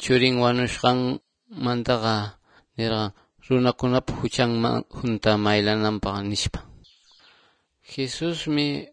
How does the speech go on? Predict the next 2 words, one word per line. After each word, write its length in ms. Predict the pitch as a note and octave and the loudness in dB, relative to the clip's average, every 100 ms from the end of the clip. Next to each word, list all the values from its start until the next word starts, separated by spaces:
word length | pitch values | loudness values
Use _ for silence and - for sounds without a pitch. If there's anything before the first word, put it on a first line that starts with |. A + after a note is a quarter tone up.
| _ | _
culpanchakurqan 1300 | C#3 C3+ B2+ B2+ A#2+ B2+ - C3+ C3+ C3 B2 A#2 A#2 - _ _ _ B2+ | -6 -4 0 0 2 -2 2 4 4 4 2 -2 -10 -16 _ _ _ -4
nuqanchik 800 | B2 B2 B2+ B2 A#2 - D3 | 0 2 2 0 -6 -10 -14